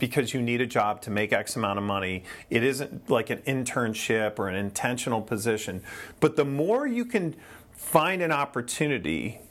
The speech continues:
let's say you're in environmental engineering and you wanted, or environmental health, well, try to get as close to an opportunity that could pay you if you need to make money in that area.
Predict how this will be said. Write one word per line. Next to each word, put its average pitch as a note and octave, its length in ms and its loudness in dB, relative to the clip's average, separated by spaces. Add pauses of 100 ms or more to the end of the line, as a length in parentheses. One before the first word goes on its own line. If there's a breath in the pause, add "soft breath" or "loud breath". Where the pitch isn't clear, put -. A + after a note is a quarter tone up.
let's C#3+ 200 2
say D#3+ 180 2
you're D3 140 0
in B2+ 60 0
environmental A#2+ 640 2
engineering G#2+ 720 0
and G#2+ 140 0
you G2+ 100 0
wanted, A2 640 -2
or G#2 280 0
environmental A2+ 1160 0 (580 loud breath)
health, - 680 0 (720 loud breath)
well, F#3 120 4
try G#3 320 4
to A3+ 100 -4
get F#3 160 4
as C3+ 160 0
close - 840 0 (380)
to C3+ 180 4
an A2+ 100 2
opportunity B2+ 680 2
that B2 180 -2
could G#2 220 -2
pay G#2 220 2
you D3+ 200 2
if C3 160 -4
you A#2+ 80 -2
need A#2 160 0
to A2+ 60 0
make G2 240 -2
money B2+ 360 0 (520 loud breath)
in D#3 220 4
that A2+ 260 2
area. G#2 500 0